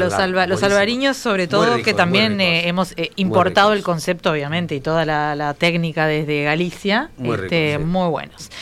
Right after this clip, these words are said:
Speaker 2: Pero bueno, les presento fer-, formalmente a Jesús. Eh, Jesús Pelao-, Peláez es abogado, eh, trabajó en Moscú durante tres años en el grupo Osborne hasta el año dos mil,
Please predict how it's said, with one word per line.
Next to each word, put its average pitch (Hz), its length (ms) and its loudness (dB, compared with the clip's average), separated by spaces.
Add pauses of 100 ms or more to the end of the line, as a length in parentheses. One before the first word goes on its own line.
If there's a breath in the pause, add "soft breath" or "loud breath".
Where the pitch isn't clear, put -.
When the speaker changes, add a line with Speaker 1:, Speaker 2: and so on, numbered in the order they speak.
(400 loud breath)
Speaker 2:
Pero 294 160 6
bueno, 220 120 4
les 180 140 2
presento 220 840 2
fer-, 190 260 2
formalmente 202 680 2
a 190 60 2
Jesús. 247 600 -2
Eh, 165 280 -2
Jesús 170 260 -4
Pelao-, 190 560 2
Peláez 180 380 0
es 175 120 -6
abogado, 220 720 0
eh, 151 260 -4
trabajó 147 340 -2
en 147 60 -2
Moscú 147 340 -4
durante 156 340 -2
tres - 260 -6
años 202 320 2
en 165 80 -2
el 165 60 -2
grupo 165 340 -2
Osborne 214 560 2 (300 loud breath)
hasta 165 220 -2
el 160 40 2
año 160 220 0
dos 170 80 0
mil, 254 320 0